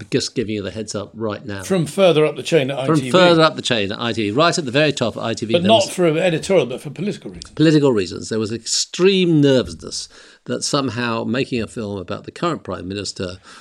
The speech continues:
Speaker 1: would not, or might not, should say, possibly,
Speaker 2: Yeah.
Speaker 1: do I T V, quote, or the I T V senior management any favours.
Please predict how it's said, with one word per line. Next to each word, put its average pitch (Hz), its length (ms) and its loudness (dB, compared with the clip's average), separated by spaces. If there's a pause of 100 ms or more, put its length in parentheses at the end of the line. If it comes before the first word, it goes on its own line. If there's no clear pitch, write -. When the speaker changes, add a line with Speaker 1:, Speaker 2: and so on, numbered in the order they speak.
Speaker 1:
would 110 240 -2
not, 123 600 0 (100)
or 120 180 0
might 160 400 4
not, 110 240 -8
should - 260 -10
say, - 220 -12
possibly, 101 560 -8 (160)
Speaker 2:
Yeah. 95 100 -18 (120)
Speaker 1:
do 127 200 4
I 107 160 -2
T 110 220 -4
V, 104 340 -2 (140)
quote, 107 320 -4
or 101 120 -6
the 95 160 -8
I 107 140 -6
T 107 160 -10
V 101 120 -6
senior 104 360 -4
management 98 400 -10
any 95 140 -10
favours. 92 440 -14